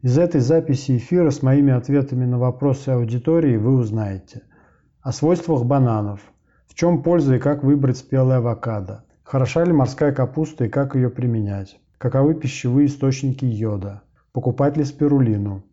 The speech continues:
ядовиты ли яблочные и абрикосовые семена, какие книги о здоровом питании стоит прочесть,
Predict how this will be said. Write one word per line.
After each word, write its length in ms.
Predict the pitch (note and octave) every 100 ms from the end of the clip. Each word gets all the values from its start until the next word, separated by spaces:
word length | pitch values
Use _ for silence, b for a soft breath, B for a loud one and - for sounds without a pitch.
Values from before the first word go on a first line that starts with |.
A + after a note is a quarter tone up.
| _ _
ядовиты 560 | A#2 A#2+ B2+ C3+ E3 C#3+
ли 100 | A#2+
яблочные 680 | A2 D3 D3 C3+ - B2 A#2+
и 60 |
абрикосовые 760 | C3+ A#2 A#2 G#2+ C3+ C3 B2+ A#2+
семена, 600 | - A#2+ A2+ G#2 F#2+ F#2+ _ _ _
какие 400 | - C3 D#3+ C#3
книги 420 | C3+ D3+ D#3+ B2+
о 200 | B2 C3+
здоровом 540 | A2+ B2+ C3+ D3 A#2+ A2
питании 540 | C#3 - D3+ D#3+ B2
стоит 420 | G#2 - C#3 C#3
прочесть, 720 | C#3 B2+ - A#2+ G#2 G2 _